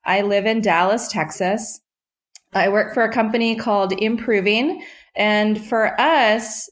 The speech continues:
you know, Agile coaching is one small piece of what we offer. Uh, our mission is really around trust.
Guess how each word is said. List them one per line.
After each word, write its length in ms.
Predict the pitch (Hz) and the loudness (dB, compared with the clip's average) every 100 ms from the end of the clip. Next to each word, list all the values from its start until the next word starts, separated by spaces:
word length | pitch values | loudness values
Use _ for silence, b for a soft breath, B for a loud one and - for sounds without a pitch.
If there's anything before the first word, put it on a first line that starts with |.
| - | -10
you 200 | - 214 | -4 0
know, 240 | 208 190 | 0 0
Agile 300 | - 269 269 | 2 0 0
coaching 480 | 240 254 247 262 226 | -2 -2 -2 0 0
is 180 | 202 185 | 0 -2
one 340 | 196 202 202 202 | -2 -2 0 -2
small 400 | - 202 185 180 | -4 -2 -2 -2
piece 460 | 185 180 208 - | -4 -4 -2 -2
of 200 | 165 165 | -4 -2
what 160 | 180 156 | -2 -2
we 140 | 170 | 0
offer. 560 | - 170 226 233 294 294 B B B | 0 0 0 0 -2 -4 B B B
Uh, 340 | 202 185 175 - | -2 2 0 0
our 160 | 196 202 | 0 2
mission 500 | 220 247 - 370 277 | 2 0 0 0 2
is 180 | 220 208 | 2 2
really 260 | 208 214 | 2 2
around 300 | 202 185 160 151 | 2 2 0 -2
trust. 640 | - 165 - - - | -2 -2 -2 -4 -8